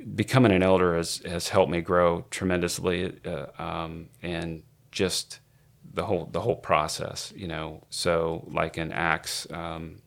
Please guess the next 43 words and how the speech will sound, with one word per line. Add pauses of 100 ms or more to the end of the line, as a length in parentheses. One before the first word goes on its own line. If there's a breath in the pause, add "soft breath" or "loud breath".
in
twenty
twenty-eight,
you
know, (100)
"Pay
careful
attention
to
yourselves (600 loud breath)
and
to
the
flock, (300)
to
all
the
flock,
uh,
in
which
the
Holy
Spirit
has
made
you
overseers (720 soft breath)
to
care
for
the
church
of
God, (520 soft breath)
he, (220)
which
he
ordained
with
his
own
blood."